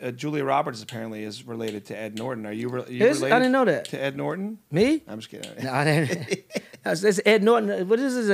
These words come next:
Speaker 2: Is his family owned slaves at one point or somebody? Somebody
Speaker 1: Oh.
Speaker 2: came out and
Speaker 1: Oh,
Speaker 2: defended
Speaker 1: really? It might have been
Speaker 2: owned
Speaker 1: the same
Speaker 2: slaves.
Speaker 1: thing about the genealogy show that Julia Roberts did.
Speaker 2: Oh, okay. Yeah.
Speaker 1: And she found out she's somehow connected to Ed Norton in some weird way.
Speaker 2: Wow. Well, they're both great actors.
Speaker 1: Yeah, I guess it's in the
Speaker 2: Shit,
Speaker 1: blood,
Speaker 2: so
Speaker 1: maybe,
Speaker 2: I, it's
Speaker 1: man.
Speaker 2: in that bloodline 'cause they,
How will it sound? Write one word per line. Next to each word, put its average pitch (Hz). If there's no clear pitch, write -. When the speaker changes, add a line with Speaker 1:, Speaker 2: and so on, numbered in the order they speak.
Speaker 2:
Is 180
his 175
family 202
owned 196
slaves 214
at 208
one 220
point 226
or 220
somebody? 233
Somebody 240
Speaker 1:
Oh. -
Speaker 2:
came 175
out 156
and 151
Speaker 1:
Oh, 160
Speaker 2:
defended 147
Speaker 1:
really? 214
It 139
might 156
have 175
been -
Speaker 2:
owned 160
Speaker 1:
the 160
same 165
Speaker 2:
slaves. -
Speaker 1:
thing 165
about 139
the 131
genealogy 139
show 123
that 117
Julia 123
Roberts 131
did. 85
Speaker 2:
Oh, 143
okay. 127
Yeah. 139
Speaker 1:
And 110
she -
found 131
out 127
she's 120
somehow 123
connected 117
to 113
Ed 107
Norton 104
in 101
some 110
weird 104
way. 101
Speaker 2:
Wow. 131
Well, 170
they're 196
both 180
great 208
actors. 208
Speaker 1:
Yeah, 170
I 143
guess 147
it's 143
in 147
the 147
Speaker 2:
Shit, 165
Speaker 1:
blood, 156
Speaker 2:
so 151
Speaker 1:
maybe, 143
Speaker 2:
I, 170
it's 165
Speaker 1:
man. 190
Speaker 2:
in 202
that 190
bloodline 175
'cause 147
they, 185